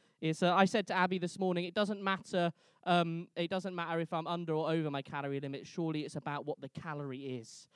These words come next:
You know, is it chocolate or is it vegetables?" And she said it doesn't work like that. Um, so, anyway. We are surrounded by words. Words from the T V, words in books,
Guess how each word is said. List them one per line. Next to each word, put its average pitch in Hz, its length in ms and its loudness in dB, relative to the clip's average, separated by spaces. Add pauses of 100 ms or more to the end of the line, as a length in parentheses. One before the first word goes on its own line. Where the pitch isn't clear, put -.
(220)
You 143 80 0
know, 147 120 4
is 180 180 6
it 185 100 4
chocolate - 500 4
or 143 140 0
is 135 80 -4
it - 160 -4
vegetables?" 131 640 -2
And 127 120 -6
she 151 80 -6
said 131 160 -2
it 131 40 -4
doesn't 123 180 -2
work 127 160 -2
like 127 140 2
that. 127 180 0 (340)
Um, 120 320 -6 (200)
so, 120 300 6 (840)
anyway. 131 400 10 (480)
We 302 400 12
are 233 480 12
surrounded 220 1200 8 (260)
by 208 380 12
words. 208 920 6 (540)
Words 277 720 12
from 233 280 -2
the 214 80 0
T 226 320 -4
V, 226 440 -6 (240)
words 247 560 6
in 220 200 -2
books, 226 600 8